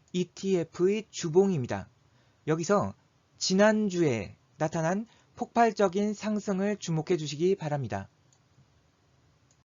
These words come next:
코덱스 이 차 전지 산업은 상승 추세에 있다가 더 큰 상승이 나왔기 때문에 이상적인 예라고 하기는 좀 어려울 것 같아서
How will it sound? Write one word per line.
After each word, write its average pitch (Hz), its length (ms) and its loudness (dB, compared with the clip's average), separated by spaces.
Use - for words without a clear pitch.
코덱스 226 380 -4
이 165 140 0
차 180 140 -2
전지 170 280 -4
산업은 160 580 -6
상승 220 500 -2
추세에 202 420 0
있다가 147 520 -4
더 151 220 0
큰 226 240 -2
상승이 214 340 -2
나왔기 139 300 -2
때문에 135 440 -6
이상적인 196 640 -2
예라고 160 320 -2
하기는 165 380 -6
좀 180 220 -4
어려울 170 340 -2
것 165 100 -6
같아서 135 440 -6